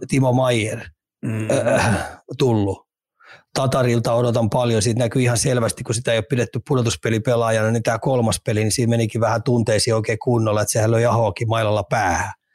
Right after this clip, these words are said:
Speaker 2: No.
Speaker 1: Niin tota,
Speaker 2: Joo,
Speaker 1: no, niin täällä
Speaker 2: niin
Speaker 1: on
Speaker 2: oli,
Speaker 1: kuitenkin
Speaker 2: joo.
Speaker 1: Erik Haula menee siihen kokeneeseen osastoon, jonka täytyy pystyä johdattaa eturivissä tota joukkuetta jatkoa tossa.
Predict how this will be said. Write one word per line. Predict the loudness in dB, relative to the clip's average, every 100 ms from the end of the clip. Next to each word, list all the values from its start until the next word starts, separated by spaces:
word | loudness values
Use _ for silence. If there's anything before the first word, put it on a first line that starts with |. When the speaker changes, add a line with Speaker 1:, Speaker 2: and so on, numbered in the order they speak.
| -12 -10 -12 -16 -10
Speaker 2:
No. | -2 0
Speaker 1:
Niin | 2
tota, | 2 2
Speaker 2:
Joo, | 2
Speaker 1:
no, |
niin | 2
täällä | 2 2
Speaker 2:
niin | 2
Speaker 1:
on |
Speaker 2:
oli, | 2
Speaker 1:
kuitenkin | 2 2
Speaker 2:
joo. | 0
Speaker 1:
Erik | 0 0
Haula | 2 2 2
menee | 2 2 2
siihen | 2 0 -2 -8 _ -2
kokeneeseen | 0 2 2 2 2 0 0 0
osastoon, | 0 2 0 -2 -2 -2 -4 _ _ _ _ _ _ -2
jonka | 2 2 2
täytyy | 2 0 0 0
pystyä | 0 -2 0 2
johdattaa | 4 2 0 -2 0 0
eturivissä | 0 0 0 0 -2 -4
tota | -2 0
joukkuetta | 0 -2 -6 -6 -2
jatkoa | -2 -2 -4 -8 -6
tossa. | -8 -8 -10